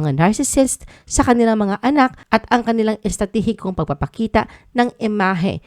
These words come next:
ng isang mapagmahal na magulang para sa pangkalahatang pagtingin ng publiko. Makahulugan naman ang ginawang caption ni Pokwang dito na, "Hmm, itag ko na ba?"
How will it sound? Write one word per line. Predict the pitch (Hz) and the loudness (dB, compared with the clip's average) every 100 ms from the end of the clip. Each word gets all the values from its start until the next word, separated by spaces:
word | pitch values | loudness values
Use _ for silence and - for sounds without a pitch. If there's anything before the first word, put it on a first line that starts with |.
| _ | _
ng | 196 175 | -4 -2
isang | 196 | -2
mapagmahal | 175 160 143 139 160 | -2 -4 -4 -2 -2
na | 151 131 | 0 -2
magulang | 139 196 233 226 220 - - | -2 2 4 2 0 -16 -2
para | 240 247 | 0 2
sa | 240 | 0
pangkalahatang | - 202 202 202 196 196 190 | -4 -4 0 0 -2 -4 -4
pagtingin | - 147 156 156 175 | -6 -6 -4 -2 -2
ng | 180 196 | -2 -4
publiko. | - 233 214 - - - - - - - | -2 0 0 -2 -6 -6 -14 -20 -20 -4
Makahulugan | 285 277 254 226 214 208 | 0 2 4 2 2 0
naman | 185 165 | 0 -2
ang | 165 | -2
ginawang | 165 165 165 | -2 -2 -4
caption | - 190 - 190 180 | 0 0 0 -2 -2
ni | |
Pokwang | - 220 208 - 196 170 | 0 0 2 2 0 0
dito | 196 190 196 | -2 0 2
na, | 190 175 _ _ _ - | 2 -2 _ _ _ -12
"Hmm, | 220 269 294 165 - - _ - | -8 -4 -4 -6 -8 -14 _ -6
itag | 180 170 151 | 0 0 0
ko | 160 | -2
na | 147 | 0
ba?" | 135 131 220 320 | 0 2 0 -2